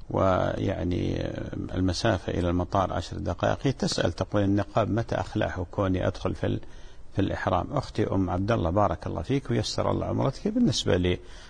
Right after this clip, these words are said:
للنقاب، إذا وصلت الميقات خلاص ت-، تدخلين في، آه، العمرة، آه، بقلبك، تنوين بقلبك، ثم تلبين بلسانك، تقول: "لبيك اللهم عمرة"، وتخلعين قبلها النقاب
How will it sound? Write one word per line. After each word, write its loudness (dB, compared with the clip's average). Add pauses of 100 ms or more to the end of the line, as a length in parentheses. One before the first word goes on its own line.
(120)
للنقاب، 2
إذا 2
وصلت 0
الميقات 2 (580)
خلاص 2
ت-، 0
تدخلين 2
في، -2
آه، -2
العمرة، 2 (480)
آه، -4
بقلبك، 2
تنوين 2
بقلبك، 2
ثم 2
تلبين 2
بلسانك، 2
تقول: -2
"لبيك 0
اللهم 2
عمرة"، 4
وتخلعين 2
قبلها 4
النقاب 2